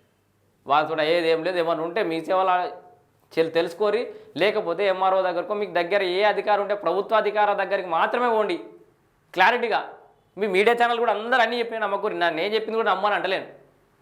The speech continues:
ఒకవేళ మీరు క్రాస్ చెక్ చేసుకోవాలనుకుంటే, అనుమానం అనిపిస్తే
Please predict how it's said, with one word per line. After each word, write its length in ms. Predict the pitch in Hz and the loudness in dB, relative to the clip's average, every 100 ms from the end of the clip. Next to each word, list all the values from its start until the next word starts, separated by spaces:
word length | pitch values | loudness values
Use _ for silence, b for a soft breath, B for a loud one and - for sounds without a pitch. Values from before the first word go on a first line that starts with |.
| _ _ _ _ _ _ _ _ | _ _ _ _ _ _ _ _
ఒకవేళ 300 | 151 208 240 | 0 2 4
మీరు 160 | 240 240 | 2 0
క్రాస్ 300 | 190 202 220 | 0 0 0
చెక్ 100 | 220 | -2
చేసుకోవాలనుకుంటే, 480 | 208 214 214 202 208 | -2 -2 -4 -2 -2
అనుమానం 240 | 185 214 | -2 -2
అనిపిస్తే 520 | 196 180 180 240 - | -2 -4 -6 -8 -8